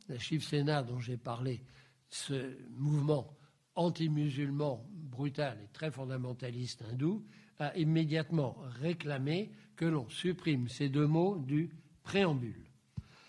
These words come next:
Argument, l'Inde a été divisée sur la base des religions, le Pakistan est devenu musulman, et ce qu'il reste maintenant, c'est un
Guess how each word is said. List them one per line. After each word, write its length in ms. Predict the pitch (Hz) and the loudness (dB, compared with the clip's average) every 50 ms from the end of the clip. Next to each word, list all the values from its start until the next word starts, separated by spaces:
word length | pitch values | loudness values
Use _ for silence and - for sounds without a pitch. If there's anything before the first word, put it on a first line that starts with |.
| - - _ _ _ _ _ _ _ _ _ _ _ _ _ _ _ _ | -20 -20 _ _ _ _ _ _ _ _ _ _ _ _ _ _ _ _
Argument, 540 | - 156 135 123 139 143 143 165 185 196 180 | -2 -2 0 0 -2 0 2 2 4 4 4
l'Inde 380 | 156 160 196 196 185 165 147 135 | 4 6 6 6 6 6 4 2
a 100 | 143 139 | 2 2
été 240 | 139 - - 147 143 | 2 4 4 4 6
divisée 560 | 139 156 180 165 165 175 165 143 175 170 151 | 6 6 6 8 8 6 6 6 6 4 4
sur 200 | - - 135 127 | 2 -2 -4 -4
la 100 | 135 135 | -4 -2
base 340 | 135 143 151 151 139 113 107 | 2 4 4 4 4 0 -2
des 100 | 123 120 | -6 -6
religions, 680 | 104 104 117 110 110 131 147 131 139 180 208 247 220 - - - - - - _ _ _ - _ _ _ _ _ _ _ _ - | -4 -4 -4 0 2 2 2 4 6 6 4 4 2 -6 -14 -20 -20 -20 -20 _ _ _ -20 _ _ _ _ _ _ _ _ -6
le 240 | 208 147 156 170 | 0 2 2 2
Pakistan 580 | 151 175 175 165 - 165 156 - - 175 170 151 | 4 2 0 0 2 0 0 0 2 2 2 2
est 100 | 143 127 | 2 0
devenu 380 | 127 139 139 127 143 147 139 131 | 0 0 0 2 2 2 4 4
musulman, 800 | 143 160 170 139 135 135 123 127 131 143 160 190 233 220 - - - - - - _ _ _ _ - | 4 4 2 2 0 -2 0 0 0 2 2 0 0 -4 -8 -14 -20 -20 -20 -20 _ _ _ _ 0
et 220 | 180 160 135 110 - | 2 2 2 0 -2
ce 180 | - - 202 | -6 -2 -2
qu'il 280 | 202 - - 151 131 139 | 0 0 0 -2 -2 -2
reste 380 | 123 135 127 107 - - - - | -2 -4 -4 -6 -8 -12 -14 -10
maintenant, 600 | 170 135 135 131 131 139 165 175 196 226 233 214 | -6 -4 -4 -4 -2 2 4 4 4 4 0 -4
c'est 400 | - - - - 160 147 - - | -10 -12 -4 -2 -2 -2 0 -2
un 160 | 156 135 113 | -2 -2 -2